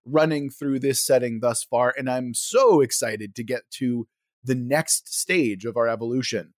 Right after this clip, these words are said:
or, I mean, the next episode. And if you want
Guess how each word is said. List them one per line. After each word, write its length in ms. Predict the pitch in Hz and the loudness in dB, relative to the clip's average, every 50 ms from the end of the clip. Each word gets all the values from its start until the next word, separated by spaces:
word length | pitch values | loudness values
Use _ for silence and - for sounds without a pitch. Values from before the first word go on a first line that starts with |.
| _ _ _ _ _ | _ _ _ _ _
or, 320 | - 131 127 123 120 117 - _ - 117 | 0 2 4 4 2 0 -4 _ -12 -6
I 40 | 123 | -4
mean, 260 | 123 120 110 104 - - | -4 -2 -2 -4 -6 -6
the 80 | 123 117 | -4 -2
next 340 | 120 117 - - - _ _ _ - | -2 -2 -2 -4 -10 _ _ _ -6
episode. 420 | 104 101 - 107 - - 95 95 - _ _ - _ _ _ _ _ _ _ - | -6 -6 -6 -6 -8 -8 -8 -8 -10 _ _ -20 _ _ _ _ _ _ _ 0
And 420 | 277 339 349 214 143 175 - - _ _ _ _ | 2 2 4 2 2 0 -4 -14 _ _ _ _
if 180 | - 170 - - | -6 -6 -4 -2
you 120 | 185 190 | -6 -4
want 300 | 185 175 185 208 233 233 | -2 2 4 4 4 2